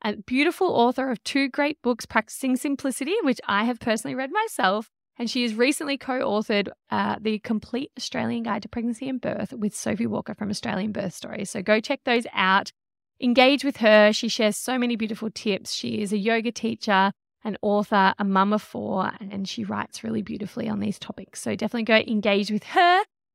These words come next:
And if you're pregnant and you're craving simplicity, remember I have my online membership program, The Pregnancy Posse. You can trial the program for seven days. It takes all the guesswork out of pregnancy. Everything you need to know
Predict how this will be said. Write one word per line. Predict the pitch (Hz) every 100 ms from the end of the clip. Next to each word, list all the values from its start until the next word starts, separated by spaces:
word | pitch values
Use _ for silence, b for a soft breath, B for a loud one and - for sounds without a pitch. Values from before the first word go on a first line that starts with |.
| _ -
And | 302 349 370
if | 277
you're | 240
pregnant | 226 440 453 453 440
and | - 233
you're | 240
craving | - 247 294 392 466
simplicity, | 508 523 403 - 311 311 311
remember | 285 247 240 240
I | -
have | 240 220
my | 226
online | - 226 233 226 247 233
membership | 240 202 214 -
program, | 220 196 202 202
The | 196 269
Pregnancy | - 262 247 233
Posse. | 226 208 - 226
You | 208
can | 214
trial | 214 247 277
the | 330
program | 311 269 277
for | 262
seven | 262 233 226
days. | 220 214 214 - b b -
It | -
takes | 214 - -
all | - 269 320
the | 320
guesswork | 254 226 - 226
out | 214 202
of | -
pregnancy. | 185 190 202 - 190 - -
Everything | 240 302 294 277
you | 277
need | 269 277
to | 320
know | 285 269